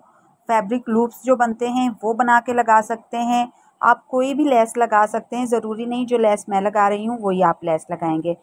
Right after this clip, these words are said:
मेरे पास यहाँ पे ये मोतियों वाली लेस है। सिलाई मार्जिन छोड़ते हुए मैंने ऊपर की तरफ से एक मोती निकाल लिया और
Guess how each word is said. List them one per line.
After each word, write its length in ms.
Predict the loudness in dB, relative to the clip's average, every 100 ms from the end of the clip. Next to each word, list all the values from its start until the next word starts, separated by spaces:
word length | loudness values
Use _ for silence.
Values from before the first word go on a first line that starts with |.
| _ _ -6
मेरे 160 | -4
पास 240 | -2 -4 -2
यहाँ 120 | -2
पे 100 | -2
ये 60 | 0
मोतियों 400 | 0 -2 -2 0
वाली 200 | 0 0
लेस 300 | 0 0 -2
है। 120 | -6 -6 _ _ _ _ _ _ _ _ 0
सिलाई 220 | 2 4
मार्जिन 340 | 4 2 0
छोड़ते 320 | -2 -4 -2 0
हुए 180 | 0 0
मैंने 240 | -2 -2
ऊपर 260 | -4 -6 -8
की 120 | -6
तरफ 200 | -4 -4
से 140 | -4
एक 100 | -4
मोती 280 | -4 -4 -4
निकाल 340 | -6 -2 0 0
लिया 280 | 0 -2 -2 _ _ _ _ 0
और 200 | 2